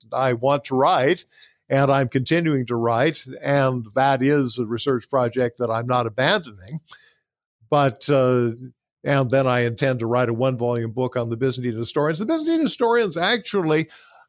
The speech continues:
may seem like something very esoteric, but some of the world's great historians were Byzantine, uh, almost a half dozen of them. And they aren't very well known, but, uh, I think they're very worth reading.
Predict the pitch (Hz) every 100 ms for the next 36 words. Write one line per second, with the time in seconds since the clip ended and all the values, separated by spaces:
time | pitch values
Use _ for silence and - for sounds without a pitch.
0 | - 139 262 269 - 226 247 233 180 170
1 | 170 135 180 170 - 151 117 156 170 147
2 | 127 113 127 - _ _ - _ - 175
3 | 147 139 226 233 139 143 - 123 165 160
4 | 143 - - _ _ _ _ _ _ -
5 | 233 285 247 170 226 208 - 190 196 180
6 | - 202 220 170 180 160 220 254 156 -
7 | 127 78 - _ _ _ _ _ 139 147
8 | 139 139 160 175 190 196 - 160 185 196
9 | 175 196 247 165 120 98 107 87 113 120
10 | 156 - 147 147 143 135 139 147 190 202
11 | 220 220 220 220 202 202 269 214 214 170
12 | 175 165 156 - 175 160 156 147 147 175
13 | 190 208 208 190 170 135 180 196 175 190
14 | 185 214 233 110 147